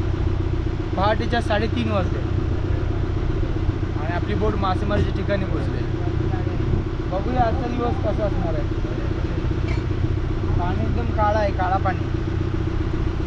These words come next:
मित्रांनो, आता आपला नांगर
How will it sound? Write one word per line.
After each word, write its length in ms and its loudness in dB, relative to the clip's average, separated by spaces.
मित्रांनो, 260 4
आता 160 2
आपला 180 2
नांगर 580 2